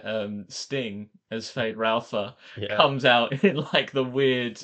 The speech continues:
Speaker 1: like, metal pants.
Speaker 2: Yeah, yeah. Well, he
Speaker 1: And
Speaker 2: was meant to be naked. Again, another fun fact. Did you know that?
Speaker 1: I did not know
Speaker 2: Well,
Speaker 1: that.
Speaker 2: they, it was literally a last-minute decision where they had to come up with that thing, like, whilst they were in the process of filming the scene because the producer said,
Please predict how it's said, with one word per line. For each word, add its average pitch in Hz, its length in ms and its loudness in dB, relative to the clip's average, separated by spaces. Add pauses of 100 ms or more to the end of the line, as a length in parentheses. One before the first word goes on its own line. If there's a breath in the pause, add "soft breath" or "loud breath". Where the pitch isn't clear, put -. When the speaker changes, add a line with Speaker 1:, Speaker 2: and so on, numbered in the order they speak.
(140)
Speaker 1:
like, 117 320 -4
metal 117 380 -2
pants. 110 320 -2
Speaker 2:
Yeah, 104 240 4
yeah. 90 280 -4 (220 loud breath)
Well, 127 140 4
he 139 80 2
Speaker 1:
And 135 40 -2
Speaker 2:
was 131 120 -2
meant 131 160 2
to - 60 -12
be 127 80 -4
naked. 113 600 -2
Again, 107 220 -4
another 104 260 -4
fun 98 280 -8
fact. 87 220 -10
Did 98 140 -12
you 95 100 -14
know 95 180 -8
that? 110 300 -10
Speaker 1:
I - 80 -16
did 110 140 -12
not 123 160 -10
know 92 80 -8
Speaker 2:
Well, 107 120 2
Speaker 1:
that. 107 280 0
Speaker 2:
they, 117 80 -4
it 110 40 -2
was 107 160 -2
literally 110 280 -2
a 95 120 -2
last-minute 98 440 -6
decision 101 380 -8
where 87 100 -6
they 92 140 -6
had 98 200 -6
to 90 320 -8
come 104 220 -6
up 90 100 -6
with 98 120 -12
that 90 200 -8
thing, 87 320 -10
like, - 160 -12 (460)
whilst 107 320 0
they 104 100 -2
were 90 80 -6
in 101 100 -8
the 95 60 -10
process 104 420 -6
of - 60 -18
filming 95 340 -6
the 90 80 -12
scene 92 240 -8
because 92 280 -12
the 92 60 -18
producer 87 440 -16
said, 78 260 -12